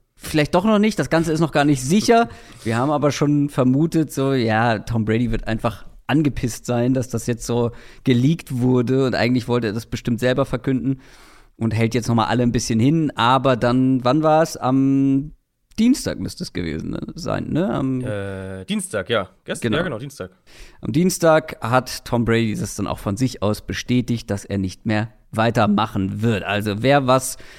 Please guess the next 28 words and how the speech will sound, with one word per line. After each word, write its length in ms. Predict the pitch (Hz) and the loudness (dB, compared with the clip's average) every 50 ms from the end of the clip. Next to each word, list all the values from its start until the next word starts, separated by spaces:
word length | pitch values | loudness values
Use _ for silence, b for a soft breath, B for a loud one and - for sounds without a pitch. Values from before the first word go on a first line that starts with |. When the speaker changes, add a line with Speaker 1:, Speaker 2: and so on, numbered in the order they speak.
| B B B B B B B | B B B B B B B
Speaker 1:
oder 140 | - - 87 | -8 -4 -4
wer 120 | 104 - | -2 2
unsere 360 | - 185 214 220 208 160 147 139 | 4 6 6 6 6 4 6 6
Meinungen 560 | 131 131 139 156 170 170 151 139 131 131 120 | 6 6 6 6 6 4 4 4 4 2 2
zu 160 | - - 135 | 0 -2 -2
diesem 320 | 123 131 123 123 127 117 | 0 0 2 2 2 2
Karriereende, 720 | 117 123 117 120 139 147 143 143 - - 135 139 139 135 | 2 2 2 2 2 2 2 0 0 0 0 2 2 0
zu 140 | - - 165 | 0 -2 -2
Tom 220 | 156 - 156 131 113 | 0 2 2 2 2
Brady, 280 | 131 131 135 135 131 | 2 2 2 2 0
zu 140 | - - 170 | 0 -2 0
seiner 240 | 147 147 139 139 131 | 2 2 2 2 2
Karriere 480 | - 135 123 127 127 139 139 127 123 | 2 0 0 2 2 0 0 2 2
hören 220 | 120 131 139 143 127 | 2 4 4 2 2
will, 180 | 131 131 127 117 | 2 2 2 2
hört 180 | 120 135 - | 0 0 0
auf 200 | - 117 120 113 | 0 -2 -4 -2
jeden 200 | 131 139 147 151 | -2 -2 -2 0
Fall 100 | - 131 127 | 0 0 0
noch 140 | 120 120 123 | 0 0 0
mal 200 | 131 127 120 113 | 0 0 0 2
in 120 | 120 123 | 2 0
die 80 | 117 113 | 0 2
Downset 420 | 120 113 120 113 - 110 107 - | 0 0 0 0 -2 -4 -6 -6
Short 380 | - - - - 117 120 113 - | -10 -6 -2 0 0 0 -2 -2
Folge 400 | - 113 110 110 107 101 98 98 | -2 -2 0 0 0 -2 -2 0
rein. 460 | 92 101 117 135 151 175 190 196 B B B B B B B B B B B B _ - | 0 2 4 6 6 6 4 2 B B B B B B B B B B B B _ 0
Ähm, 640 | 123 127 127 127 127 131 127 127 127 127 - - | 2 4 4 4 6 6 4 4 2 0 -4 -10